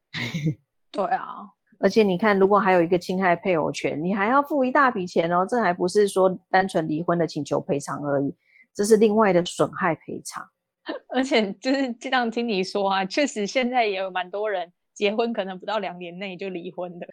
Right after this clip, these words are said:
Speaker 2: 那
Speaker 1: 哦，这频率超高啊。
Speaker 2: 对啊，感觉现在就是太精彩了吧。
Speaker 1: 对，而且如果说能好聚好散，当然是最好。可是如果不行的时候，走上法院，我跟你讲，那真的都是折磨。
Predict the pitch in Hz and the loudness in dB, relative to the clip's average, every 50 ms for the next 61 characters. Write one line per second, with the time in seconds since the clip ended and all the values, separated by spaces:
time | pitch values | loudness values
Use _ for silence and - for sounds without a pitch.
0 | _ _ - - 277 294 285 269 349 359 359 - _ - - 247 240 311 311 262 | _ _ -10 -2 2 2 2 4 4 2 2 0 _ 0 4 6 8 8 8 6
1 | - 254 240 233 254 247 240 247 247 233 220 214 208 202 202 202 214 320 359 277 | 4 2 2 2 2 2 2 2 2 2 0 0 0 0 0 0 0 0 2 2
2 | 262 226 226 226 226 - 233 226 226 226 220 240 262 240 - - 277 277 269 254 | 0 0 -2 -2 -4 -2 -4 -4 -4 -2 -4 -4 -4 -4 -6 -4 -4 -4 -2 -4
3 | 262 262 240 - - 269 226 196 - 220 208 220 208 - - - 160 - - 180 | -4 -8 -8 -10 -8 -6 -6 -6 -6 -8 -8 -8 -8 -8 -8 -8 -8 -8 -10 -12
4 | 180 180 - - _ _ _ - 311 294 254 262 311 294 - 403 285 240 254 285 | -12 -12 -16 -16 _ _ _ 2 4 6 6 6 6 6 6 4 6 6 4 4
5 | 311 311 277 247 - 269 262 254 233 208 208 - 233 190 160 - - 233 226 208 | 4 4 4 4 2 0 0 0 0 0 -2 0 0 -2 -2 0 -2 -4 -2 -2
6 | 165 127 143 - 190 180 170 175 180 175 170 156 160 170 165 - 180 151 139 170 | -2 -4 -4 -4 -6 -4 -2 -2 -2 -2 -4 -6 -8 -10 -10 -6 -6 -6 -6 -6
7 | - - - - - 175 - 262 233 233 226 - 185 185 - - 240 - - 170 | -8 -10 -10 -6 -6 -2 0 2 2 2 2 2 0 0 0 -2 -2 -2 -2 -4
8 | 156 139 151 160 - - 160 170 190 - 165 147 156 - 220 208 196 - 170 147 | -2 -2 -2 -4 -2 0 0 0 2 2 0 0 0 0 -2 -2 -2 -2 -2 0
9 | 156 180 185 180 _ _ _ _ - - - - 180 196 254 285 240 220 240 240 | 2 2 2 2 _ _ _ _ -20 -14 -6 -2 0 2 4 4 4 2 2 2
10 | 233 233 220 214 180 - _ - 208 190 190 208 - - 208 190 180 - - 170 | 2 2 0 0 0 -2 _ 4 4 4 4 4 0 0 0 0 0 -2 -4 -2
11 | 156 139 131 139 147 156 156 139 113 - 69 78 - - | -2 -2 0 -2 -2 0 0 0 -2 -2 -6 -10 -12 -16